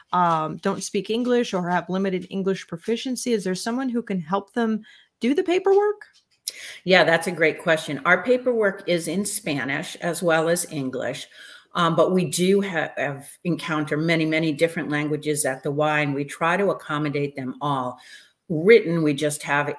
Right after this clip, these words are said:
Speaker 2: things in Spanish and English, but we do have staff that speak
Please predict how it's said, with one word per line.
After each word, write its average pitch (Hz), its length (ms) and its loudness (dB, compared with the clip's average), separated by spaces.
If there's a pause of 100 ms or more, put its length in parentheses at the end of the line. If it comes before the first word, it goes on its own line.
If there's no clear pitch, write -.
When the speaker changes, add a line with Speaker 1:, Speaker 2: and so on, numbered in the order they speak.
(160)
Speaker 2:
things 147 260 -2
in 135 140 -2
Spanish 143 500 -2
and 139 180 -6
English, 131 520 -4
but - 120 -2
we 160 120 -2
do 175 240 0
have 160 260 -2
staff 151 580 -2
that 123 140 -4
speak - 360 -8